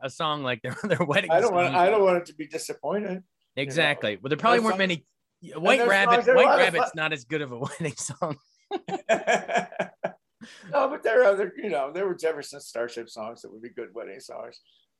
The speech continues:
Speaker 1: Oh, yeah.
Speaker 2: Miracles would be a good one. <laughs>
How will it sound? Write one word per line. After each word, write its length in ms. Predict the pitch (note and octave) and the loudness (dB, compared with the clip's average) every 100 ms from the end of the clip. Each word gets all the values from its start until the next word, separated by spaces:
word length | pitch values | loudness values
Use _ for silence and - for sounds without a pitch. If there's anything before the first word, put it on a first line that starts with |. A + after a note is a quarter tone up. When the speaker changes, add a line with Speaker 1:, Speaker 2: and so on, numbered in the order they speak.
| - | -2
Speaker 1:
Oh, 60 | |
yeah. 120 | E3+ F3+ | 0 2
Speaker 2:
Miracles 460 | G3 F#3+ F3+ F3 | -2 -2 -4 -2
would 120 | D3+ C#3+ | -4 -2
be 120 | C#3+ | -4
a 80 | C3 | -4
good 200 | C3+ B2+ | -6 -8
one. 180 | C3+ D#3+ _ _ _ _ E5+ | -12 -18 _ _ _ _ -6
<laughs> 140 | C#4 | -6